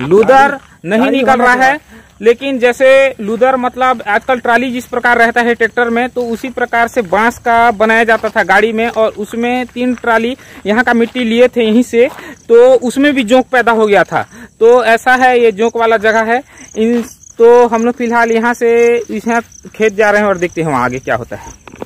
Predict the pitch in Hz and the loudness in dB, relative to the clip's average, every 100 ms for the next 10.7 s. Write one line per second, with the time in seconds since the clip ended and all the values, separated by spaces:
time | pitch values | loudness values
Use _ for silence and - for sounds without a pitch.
0 | - - - - - - - - - - | -14 -14 -20 -20 -18 -14 -10 -8 -8 -12
1 | - 151 185 - 214 - 214 208 214 190 | -12 -4 -4 -2 -6 -2 -2 2 0 2
2 | 190 202 190 190 190 208 156 180 185 190 | 2 2 2 4 4 4 2 0 -2 -2
3 | 180 180 175 190 175 180 180 180 175 185 | -2 -2 -2 -2 0 0 0 -2 0 0
4 | 185 180 180 175 - 170 175 165 165 160 | 0 -2 0 -2 0 0 0 -4 -2 -2
5 | 160 165 165 - 165 160 170 156 156 165 | 0 4 2 2 -2 0 -2 -2 -6 -6
6 | 165 156 156 - - - - - 139 139 | -4 -4 -6 -8 -20 -20 -20 0 2 4
7 | 143 147 180 170 160 151 147 156 156 147 | 4 2 2 2 4 2 2 4 4 4
8 | 139 147 165 160 156 151 160 151 - 156 | 2 0 0 -2 -2 0 -2 -2 -6 -6
9 | 143 135 170 170 147 143 143 165 156 - | -4 -2 -4 -2 -2 0 -2 0 -2 -2
10 | 143 160 - 160 156 160 | -2 -2 -2 0 0 0